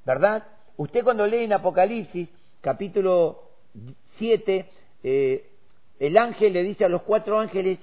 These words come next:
cuando van a sellar a los ciento cuarenta y cuatro mil en la tierra, el, el, el, el ángel le dice a los cuatro ángeles que controlaban y tenían poder sobre los vientos,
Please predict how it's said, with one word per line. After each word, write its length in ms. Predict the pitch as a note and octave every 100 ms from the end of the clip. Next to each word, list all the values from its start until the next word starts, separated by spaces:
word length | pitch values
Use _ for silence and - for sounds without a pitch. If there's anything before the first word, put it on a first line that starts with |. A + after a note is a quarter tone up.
| -
cuando 220 | C#3 C3+
van 140 | E3 F#3+
a 80 | F#3
sellar 400 | E3 D3 F#3+ E3+
a 60 |
los 120 | D3 C#3+
ciento 280 | F3+ E3+
cuarenta 280 | D#3 D3 C#3
y 40 | C#3+
cuatro 280 | F3 E3+
mil 220 | E3 F#3 D3+
en 100 | C#3+
la 120 | D3
tierra, 480 | G3+ F#3+ E3 E3 - - - - - -
el, 300 | - E3 E3+ - - -
el, 200 | D#3 F3
el, 220 | E3 E3
el 160 | - F3+
ángel 360 | B3 B3+ A#3 G3+
le 100 | F#3
dice 220 | G#3+ A3
a 20 |
los 140 | F3+
cuatro 320 | - A3+ G#3+ A3
ángeles 320 | A#3 G3+ G3
que 100 | E3+
controlaban 600 | D#3+ D3+ D#3+ G3+ G3+ E3 - -
y 100 | D#3
tenían 380 | C3 D#3 G3+ F#3+
poder 280 | E3 F3 F#3+
sobre 260 | F#3+ D#3+ D#3
los 160 | C#3+
vientos, 540 | E3 A3 E3+ - D3